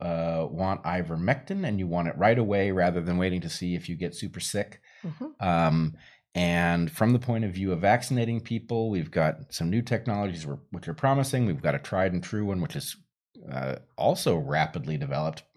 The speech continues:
Speaker 2: Mm-hmm.
Speaker 1: incredibly impressive there.
Speaker 2: Oh, man. Yeah.
Speaker 1: Um,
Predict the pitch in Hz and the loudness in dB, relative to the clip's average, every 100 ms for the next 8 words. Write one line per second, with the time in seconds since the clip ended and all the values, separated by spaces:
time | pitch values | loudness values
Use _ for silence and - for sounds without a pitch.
0 | - 175 262 - 175 101 85 76 - 80 | -10 -6 -4 -2 -2 -2 -2 -2 -2 -2
1 | - 78 71 80 87 160 196 160 165 143 | -2 -6 -4 -2 2 4 4 0 -4 -6
2 | - 180 127 - 87 | -8 -2 2 4 2